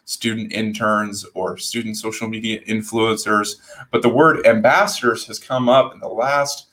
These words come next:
several weeks talking to schools across the country. They're like, "Hey, we wanna start a student ambassador program." And I had heard that before, but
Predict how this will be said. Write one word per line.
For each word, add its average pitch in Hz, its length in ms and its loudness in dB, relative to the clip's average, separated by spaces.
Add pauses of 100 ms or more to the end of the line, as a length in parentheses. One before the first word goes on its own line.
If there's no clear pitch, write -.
(340)
several 131 580 2
weeks 127 400 0
talking 120 380 2
to - 80 -12
schools 123 420 -4
across - 380 -2
the - 60 -16
country. 120 300 -6
They're 98 180 -6
like, 98 180 -2
"Hey, 127 140 -2
we 117 160 -6
wanna 113 220 -8
start 107 280 -2
a 104 120 -10
student 113 420 -4
ambassador 139 640 -4
program." - 500 -8 (580)
And 110 380 6
I 120 100 8
had 123 120 4
heard 147 220 4
that 131 160 8
before, 127 500 0
but - 280 -4